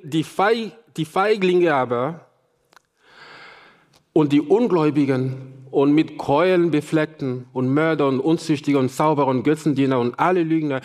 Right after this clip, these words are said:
ihr Teil wird in dem See sein, der von Feuer und Schwefel brennt, das ist der zweite Tod. Und das gleiche Wort, das gleiche griechische Wort, das hier Paul, der,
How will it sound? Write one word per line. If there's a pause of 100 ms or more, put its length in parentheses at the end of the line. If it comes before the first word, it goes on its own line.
(100)
ihr
Teil
wird
in
dem
See
sein, (520)
der
von
Feuer
und
Schwefel
brennt, (100)
das
ist
der
zweite
Tod. (200)
Und
das
gleiche
Wort,
das
gleiche
griechische
Wort, (280)
das
hier
Paul,
der,